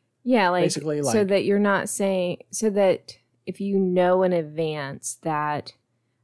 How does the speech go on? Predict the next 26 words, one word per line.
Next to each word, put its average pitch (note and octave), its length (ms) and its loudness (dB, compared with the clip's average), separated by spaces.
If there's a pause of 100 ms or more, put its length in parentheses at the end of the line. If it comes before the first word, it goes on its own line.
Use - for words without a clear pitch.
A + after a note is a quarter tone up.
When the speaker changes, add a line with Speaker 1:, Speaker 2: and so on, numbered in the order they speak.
(120)
Speaker 1:
okay, E3 460 -2
to - 120 -12
get F#3+ 200 -4
this G#3 140 -4
task F3 420 -6
done, D3 340 -6
I D3 100 -6
have D#3 260 -4
to D#3 100 -6
do D3+ 140 -6
step - 380 -4
one. C3+ 560 -8 (440)
Well, E3+ 100 -2
if - 60 -6
you G3 100 -2
get A#3 140 2
in A#3+ 80 0
the A3 60 2
middle F#3 280 2
of E3 80 0
step - 480 -2
one E3 320 -2
and C#3+ 140 -8
somebody E3 400 -4
needs D#3 480 -6
you, C#3 300 -4